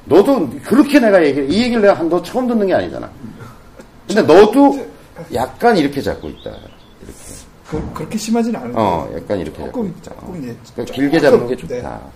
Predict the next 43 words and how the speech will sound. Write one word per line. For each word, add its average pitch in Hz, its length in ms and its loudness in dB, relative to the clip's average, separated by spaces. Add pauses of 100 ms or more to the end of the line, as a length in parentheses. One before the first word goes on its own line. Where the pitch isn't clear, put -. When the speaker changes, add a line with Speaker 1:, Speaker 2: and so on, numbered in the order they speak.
(460)
Speaker 1:
그래서 110 160 -8
그걸 139 260 2
전제로 107 320 -2
해서 107 120 -8
그립 104 200 -10
사이즈가 87 300 -4
만들어져 76 400 -10
있는 67 180 -14
것 65 80 -14
같다. 57 160 -14
그다음에 127 320 0
이제 92 240 -6
각도로 160 480 -4
얘기하면 104 480 -4 (460)
체와 214 300 4
손이 226 260 -2
만나는 139 360 -2
각도, 101 300 -8
제가 85 200 -8
지금 78 180 -10
말씀드린 71 440 -14
거고, 65 300 -14 (460)
또 160 100 4
하나의 196 220 4
각도는 135 320 -4
뭐냐면 104 440 -6
이제 104 200 -8
이 170 120 -6
각도예요. 76 600 0
이 107 80 -10
각도. 104 260 -6 (640)
Speaker 2:
아, 127 200 -8
이게 123 200 -12
Speaker 1:
이 117 60 -12
Speaker 2:
돌려잡-, 170 260 -4
Speaker 1:
센터에서 170 540 4
Speaker 2:
돌려잡는 143 240 4
각도요? 135 300 -4
Speaker 1:
손이 170 180 -2
어떻게 101 280 -4
돼 98 120 -4
있느냐는 85 440 -6
각도거든요. 76 680 -12